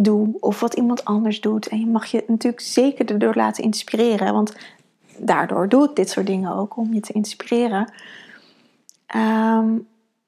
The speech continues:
maar wijs daarin vooral je eigen wijsheid niet af. Want je lichaam en jijzelf weet gewoon wat fijn is. En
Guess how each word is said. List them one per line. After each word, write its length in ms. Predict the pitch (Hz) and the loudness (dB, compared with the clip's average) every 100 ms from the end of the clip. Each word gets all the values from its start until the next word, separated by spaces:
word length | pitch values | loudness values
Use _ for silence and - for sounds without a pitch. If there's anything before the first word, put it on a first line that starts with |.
| _ _ _ _ - | _ _ _ _ 0
maar 280 | 226 233 | 4 6
wijs 360 | 226 254 285 - | 6 4 4 2
daarin 380 | 254 247 247 240 | 2 2 2 0
vooral 380 | - 226 240 247 | 0 2 4 4
je 100 | 233 | 2
eigen 280 | 240 - | 0 0
wijsheid 380 | 220 277 - 226 | -2 0 0 -2
niet 200 | 190 185 | -2 -2
af. 440 | - 185 - - - | -2 -4 -6 -20 -8
Want 260 | 240 240 - _ _ _ _ _ _ _ _ _ _ _ - - | -4 -4 -8 _ _ _ _ _ _ _ _ _ _ _ -20 -6
je 200 | 208 233 | 0 2
lichaam 580 | 240 285 - 254 254 262 | 2 2 2 2 2 0
en 260 | - 208 | 2 4
jijzelf 680 | 196 185 190 214 220 220 220 | 4 2 2 4 4 2 0
weet 500 | 196 208 214 214 - - - - - | 0 4 2 0 -8 -20 -20 -20 -20
gewoon 460 | - 214 202 208 | -2 2 4 4
wat 220 | 202 196 | 2 -2
fijn 380 | - 226 262 285 | 0 2 4 2
is. 460 | 208 170 - - - | 0 -2 -4 -8 -6
En 420 | 220 220 220 226 | -2 0 0 -2